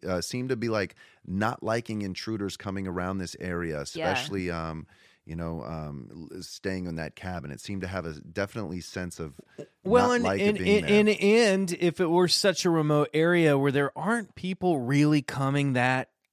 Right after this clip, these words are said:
Speaker 3: often, then
Speaker 1: Mm-hmm.
Speaker 3: this could be a Sasquatch that is less socialized.
Speaker 2: Right.
Speaker 3: You
Speaker 1: Yeah.
Speaker 3: know, it's kind of like, uh, who the f-, what, who are these guys?
Speaker 1: Yeah.
Speaker 3: And, if,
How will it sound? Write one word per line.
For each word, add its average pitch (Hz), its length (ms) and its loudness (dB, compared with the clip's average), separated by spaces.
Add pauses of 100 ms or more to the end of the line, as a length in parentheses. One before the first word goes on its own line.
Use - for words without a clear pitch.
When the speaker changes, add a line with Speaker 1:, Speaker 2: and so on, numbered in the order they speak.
(200)
Speaker 3:
often, 147 800 2
then 160 120 2
Speaker 1:
Mm-hmm. 170 40 2
Speaker 3:
this 170 160 2
could 156 300 2
be 151 720 4
a 135 220 2
Sasquatch 127 840 2
that 120 180 0
is 110 220 -6
less 101 240 -2
socialized. 110 1120 -4
Speaker 2:
Right. 131 300 -10 (100)
Speaker 3:
You 127 140 2
Speaker 1:
Yeah. 127 60 6
Speaker 3:
know, 120 340 6
it's 120 240 -4
kind 135 200 -4
of 127 80 0
like, 120 520 2 (180)
uh, 104 1080 0
who 127 140 0
the 131 160 4
f-, 104 160 -8
what, 117 320 0
who 127 320 4
are 139 80 6
these 131 280 4
guys? 101 640 2
Speaker 1:
Yeah. 95 220 0
Speaker 3:
And, 113 220 -4
if, 110 180 -12